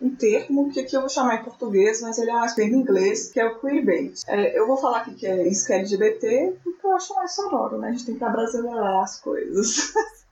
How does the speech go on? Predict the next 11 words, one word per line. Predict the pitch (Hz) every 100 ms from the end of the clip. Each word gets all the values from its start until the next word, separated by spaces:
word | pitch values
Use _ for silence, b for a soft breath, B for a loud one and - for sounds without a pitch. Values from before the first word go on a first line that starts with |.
| _
É, | 247 233 233 -
e | 262
dando | 285
um, | 294 262 220 190
só | - 247
uma | 254
explicação | 262 226 233 202 - 196 196 185
bem | 190 247 226 196
por | - 190
alto | 180 185 208
mesmo, | 180 226 247 220 196 -